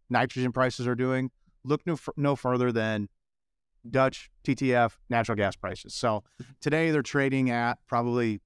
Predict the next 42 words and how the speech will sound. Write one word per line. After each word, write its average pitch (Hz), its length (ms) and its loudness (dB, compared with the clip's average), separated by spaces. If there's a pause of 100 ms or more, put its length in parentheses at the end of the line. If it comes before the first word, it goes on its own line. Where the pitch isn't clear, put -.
two-year 135 320 2
lows. 131 460 0 (420)
Um, 104 960 0
a 123 100 -2
lot 123 220 4
of 123 60 2
that 123 140 4
has 123 180 0
to 113 100 -10
be, 117 240 0
if, 104 240 -6
if 113 180 -6
you've 113 220 -2
been 113 160 -2
following 120 400 2
it, 117 160 -2 (360)
the 120 140 -2
Europeans 135 640 0
are 120 40 0
seeing 120 360 -2
the 107 100 -4
second 139 540 -2 (180)
warmest 127 640 0
winter 110 460 0 (260)
in 104 300 0
European 117 400 0
history. 101 320 -4 (220)
So 113 440 2 (380)
when 131 120 -2
you 131 80 2
think 175 220 2
about 147 320 2
it, 143 60 0
you 131 100 -2
think 147 200 -4
back 139 200 0
to 139 60 -4
December, 135 720 0 (160)
November, 135 640 0 (340)
we're 127 140 0
sitting 131 320 -2
here, 123 320 0